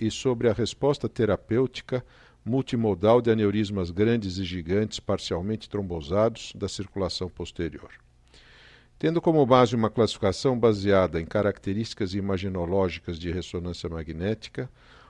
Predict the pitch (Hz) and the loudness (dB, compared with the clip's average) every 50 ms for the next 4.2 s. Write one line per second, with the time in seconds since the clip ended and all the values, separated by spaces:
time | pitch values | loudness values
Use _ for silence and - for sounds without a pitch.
0 | - _ - 107 98 98 123 120 117 - - 151 156 139 131 123 131 123 - - | -20 _ -8 -4 2 4 6 6 6 4 4 2 2 2 0 -4 -4 -6 -6 -6
1 | 135 113 104 107 104 101 92 92 101 104 95 113 120 113 107 104 - - 143 143 | -6 0 4 6 6 6 6 4 0 0 0 0 -2 -2 -2 -4 -4 -2 -2 -2
2 | 147 135 135 131 123 110 - - - 113 101 92 87 85 87 90 82 - - 104 | 0 0 0 0 0 0 0 0 0 2 2 2 0 -2 -8 -10 -8 -2 -2 -2
3 | 95 - - 143 139 - - - - 110 98 - - - - 110 113 123 123 - | 0 0 2 2 2 2 0 -2 -2 -2 0 -2 -2 -4 -2 -2 -2 -2 -4 -6
4 | - - - | -12 -16 -16